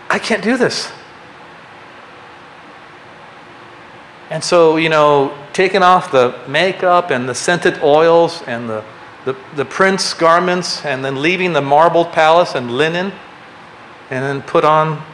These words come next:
the life and the garments of a slave. See, some of you are gonna be asked to leave power and wealth behind.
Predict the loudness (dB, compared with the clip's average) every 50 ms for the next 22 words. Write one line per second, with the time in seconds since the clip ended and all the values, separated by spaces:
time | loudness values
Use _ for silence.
0 | -20 -20 -20 -20 -20 -20 -20 -20 -20 -20 -20 -20 -14 -8 -6 -2 0 2 2 4
1 | 2 2 -2 -6 -12 -14 -12 -10 -8 -8 -6 -2 0 0 0 0 -2 -4 -4 -4
2 | -4 -4 -4 -2 -2 0 0 -2 -4 -6 -12 -16 -18 -20 -20 -20 -20 -20 -20 -20
3 | -20 -20 -20 -20 -20 -20 -20 -20 -20 -20 -20 -20 -20 -20 -20 -20 -20 -20 -20 -20
4 | -20 -20 -20 -20 -20 -20 -20 -20 -20 -20 -20 -20 -20 -20 -20 -20 -20 -20 -20 -20
5 | -20 -20 -20 -20 -20 -20 -20 -20 -20 -20 -20 -20 -20 -16 -10 -6 -6 -4 -2 0
6 | 2 2 2 2 2 2 2 2 2 2 0 0 -2 -2 -2 0 0 0 -2 -4
7 | -4 -6 -4 -4 -2 -2 -2 -4 -6 -8 -16 -20 -20 -20 -20 -20 -20 -20 -20 -20
8 | -12 -4 0 0 2 2 2 2 2 0 0 0 2 2 2 2 0 -6 -14 -18
9 | -20 -20 -12 -8 -6 -6 -6 -6 -8